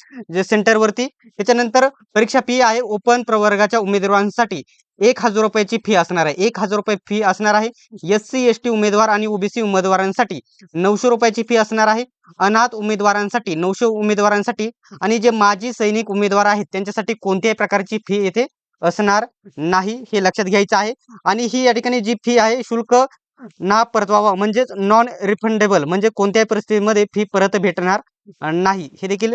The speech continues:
लक्षात घ्यायचं आहे. फॉर्म सर्वांनी भरायचे आहेत. एक चांगली संधी आणि चांगला विभागामध्ये जॉब असलेला तुम्हाला बघायला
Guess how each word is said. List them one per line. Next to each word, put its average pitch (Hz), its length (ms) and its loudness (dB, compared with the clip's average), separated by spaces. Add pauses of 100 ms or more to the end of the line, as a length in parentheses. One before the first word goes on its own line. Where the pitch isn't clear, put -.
(140)
लक्षात 180 260 -2
घ्यायचं 202 280 0
आहे. 202 160 -2 (400)
फॉर्म 233 220 2
सर्वांनी 214 400 0
भरायचे 214 340 0
आहेत. 214 140 0
एक 196 200 -4
चांगली 190 280 -4
संधी 220 300 -4
आणि 202 260 0
चांगला 196 280 0
विभागामध्ये 196 640 -2 (500)
जॉब 202 220 4
असलेला 190 340 -2
तुम्हाला 180 260 0
बघायला 170 300 0